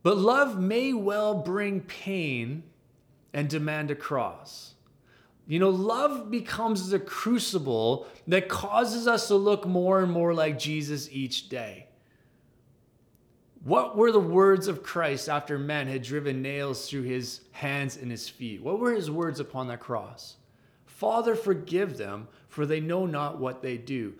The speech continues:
To love as defined as Jesus is to forgive. Love demands forgiveness. Love demands washing the feet of the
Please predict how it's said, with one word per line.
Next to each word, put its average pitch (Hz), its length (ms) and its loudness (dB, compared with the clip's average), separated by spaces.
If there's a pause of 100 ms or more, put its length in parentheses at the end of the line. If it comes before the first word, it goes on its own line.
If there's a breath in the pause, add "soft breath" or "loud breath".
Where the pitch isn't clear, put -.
(200 loud breath)
To 190 160 4
love 160 1000 -2 (500 soft breath)
as 180 280 2
defined 233 840 0 (320)
as 165 380 0 (200)
Jesus 123 1160 -2 (640)
is 151 220 -2
to 165 100 -4
forgive. 151 680 -6 (760 soft breath)
Love 190 440 4
demands 190 540 0
forgiveness. - 880 -10 (440 soft breath)
Love 208 420 4
demands 202 640 0
washing 208 680 -2
the 196 100 0
feet 202 580 -4 (280 soft breath)
of 156 240 0
the 165 360 2